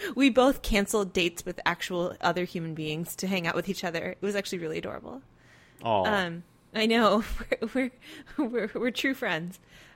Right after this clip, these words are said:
Speaker 1: Um, what was I gonna say? The,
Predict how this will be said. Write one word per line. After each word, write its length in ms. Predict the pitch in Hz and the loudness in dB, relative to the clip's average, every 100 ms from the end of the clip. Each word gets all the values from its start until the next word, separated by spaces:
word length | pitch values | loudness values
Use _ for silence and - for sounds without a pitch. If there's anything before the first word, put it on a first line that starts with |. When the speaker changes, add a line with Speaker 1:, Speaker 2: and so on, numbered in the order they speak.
| - | -4
Speaker 1:
Um, 500 | - 214 185 170 170 190 - - - _ - _ _ - - - _ _ _ _ - - _ | 2 2 2 -2 -4 -12 -20 -20 -20 _ -20 _ _ -20 -20 -20 _ _ _ _ -20 -20 _
what 80 | 214 | -8
was 120 | 226 | -4
I 40 | 226 | -2
gonna 140 | 202 | -4
say? 360 | 190 147 156 196 _ _ - | -6 -8 -8 -12 _ _ -12
The, 640 | 196 208 196 196 196 190 | -2 2 4 2 0 -2